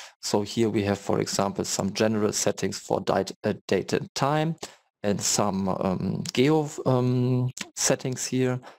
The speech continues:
and also for the temperature of the panel. So, um, for the, for the sensor, which sensor you want to use for the internal, um, temperature of the panel,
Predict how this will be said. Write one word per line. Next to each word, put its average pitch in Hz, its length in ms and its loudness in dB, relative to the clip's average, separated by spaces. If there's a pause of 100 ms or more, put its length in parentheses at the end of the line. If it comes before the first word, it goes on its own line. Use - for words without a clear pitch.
(140)
and 117 200 0
also 107 380 2
for - 200 0
the - 160 -10
temperature 117 720 0 (380)
of - 180 -4
the - 80 -6
panel. 101 460 2
So, 95 480 2 (320)
um, 95 420 0
for - 260 0
the, 92 220 -2
for - 180 -4
the 92 80 -2
sensor, 131 460 2
which 104 340 0
sensor 104 440 0
you 98 120 0
want 95 260 2
to - 140 -2
use 120 360 2
for 117 240 2
the 110 100 -2 (100)
internal, 101 680 2 (640)
um, 95 340 2
temperature 107 520 0
of - 220 2
the 92 100 0
panel, 95 400 0